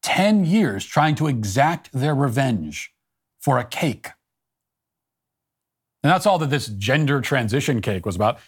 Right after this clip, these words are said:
Mister Scardina is a trans activist who engaged in a not at all subtle attempt to entrap Phillips by asking him to make a k-, pink cake with blue ici-, icing, something that, again, he would have done, okay,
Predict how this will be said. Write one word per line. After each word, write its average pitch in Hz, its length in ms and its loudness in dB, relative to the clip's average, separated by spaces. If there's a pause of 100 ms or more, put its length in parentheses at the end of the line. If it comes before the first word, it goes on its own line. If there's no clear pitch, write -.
(240)
Mister 131 580 0
Scardina 113 880 0
is 127 180 0
a 123 120 0
trans 202 420 2
activist 107 560 -2
who 135 80 0
engaged 131 420 2
in 131 100 0
a 123 120 2
not 147 340 2
at 165 120 0
all 156 180 2
subtle 147 380 0
attempt 123 400 -2 (320)
to 139 140 0
entrap 156 440 0
Phillips 139 420 0
by - 180 2
asking 147 400 0
him 143 100 2
to 131 140 -2
make 139 320 2
a 127 100 0
k-, - 240 -14
pink 156 300 0
cake 151 240 0
with 117 140 -4
blue 143 180 2
ici-, 151 480 0
icing, 143 400 0 (560)
something 190 260 2
that, 160 160 0
again, 143 500 0 (1080)
he 180 120 2
would 165 240 4
have 180 200 0
done, 175 400 0 (360)
okay, 147 360 0